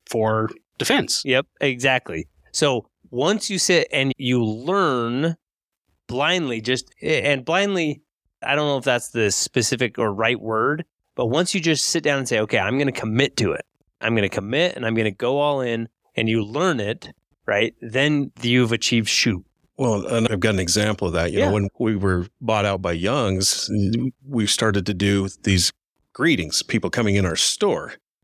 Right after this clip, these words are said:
Speaker 3: Okay. And I got so tired of hearing something. I've had, voiced that frustration with Oliver, and he looked at me and he goes,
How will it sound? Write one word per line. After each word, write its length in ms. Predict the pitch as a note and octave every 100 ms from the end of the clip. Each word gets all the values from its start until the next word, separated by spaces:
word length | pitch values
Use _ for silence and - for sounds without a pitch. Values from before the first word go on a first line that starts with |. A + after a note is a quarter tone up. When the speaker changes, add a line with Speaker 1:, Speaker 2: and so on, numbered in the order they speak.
| _
Speaker 3:
Okay. 260 | - F2 G#2
And 160 | A2+ G#2+
I 80 | B2
got 300 | A2+ - -
so 240 | - A2
tired 300 | - B2 A2
of 80 | G2
hearing 160 | G3 E3
something. 300 | - G2+ G2
I've 180 | G#2 -
had, 160 | A2+ - - - - _ -
voiced 260 | - C3 -
that 160 | B2 F#2+
frustration 640 | - A#2 - B2+ A#2+ -
with 100 | G2+
Oliver, 340 | G2+ C3+ D3 F#2+
and 80 | F#2
he 60 |
looked 240 | G2+ A#2 -
at 120 | A2+
me 80 | B2
and 80 | A#2
he 60 |
goes, 200 | A2+ A2